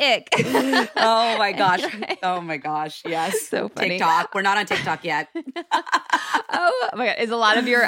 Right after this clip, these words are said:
Speaker 1: um, focus on in-, Instagram in terms of marketing?
Speaker 2: Yeah.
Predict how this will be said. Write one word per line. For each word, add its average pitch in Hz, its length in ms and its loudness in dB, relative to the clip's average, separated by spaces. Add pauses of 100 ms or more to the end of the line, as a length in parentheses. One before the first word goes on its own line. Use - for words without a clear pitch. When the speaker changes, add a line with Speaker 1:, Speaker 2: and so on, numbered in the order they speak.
Speaker 1:
um, 196 260 6 (200)
focus 214 360 2
on 190 240 4
in-, 175 360 0
Instagram 208 500 4
in 240 80 2
terms 247 220 2
of 220 80 4
marketing? 185 420 0 (560)
Speaker 2:
Yeah. 294 240 -2